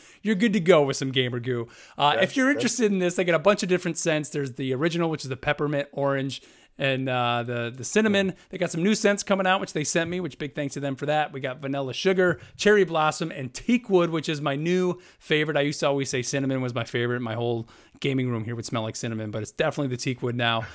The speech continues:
Speaker 1: And, uh, if you wanna check it out, you can go to gamer goo dot com. There's a free trial over there. They'll give you the three original scents, send it to you completely free. And, uh,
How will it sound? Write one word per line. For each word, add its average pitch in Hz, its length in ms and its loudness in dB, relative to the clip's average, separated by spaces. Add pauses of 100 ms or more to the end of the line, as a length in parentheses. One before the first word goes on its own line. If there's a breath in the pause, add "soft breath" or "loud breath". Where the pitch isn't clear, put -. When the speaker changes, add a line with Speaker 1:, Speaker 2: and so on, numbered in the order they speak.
(240 loud breath)
Speaker 1:
And, 120 220 -2
uh, 120 60 0
if 120 100 -6
you 180 60 4
wanna 233 140 2
check 208 180 0
it 185 60 0
out, 190 200 2
you 175 40 -10
can 165 80 -6
go 170 100 0
to 165 80 -4
gamer 165 260 -4
goo 160 220 -4
dot 151 280 -2
com. 165 300 -4
There's 160 180 -8
a 139 60 -8
free 190 300 -4
trial 185 420 0
over 185 160 -2
there. 196 220 -4
They'll 175 100 -6
give 143 180 -8
you 143 80 -6
the 131 80 -8
three 147 220 -8
original 143 300 -8
scents, 143 280 -8
send 143 200 -6
it - 80 -16
to 147 80 -8
you 131 60 -8
completely 170 500 -12
free. 139 420 -4 (380 soft breath)
And, 117 180 -8
uh, 113 80 -6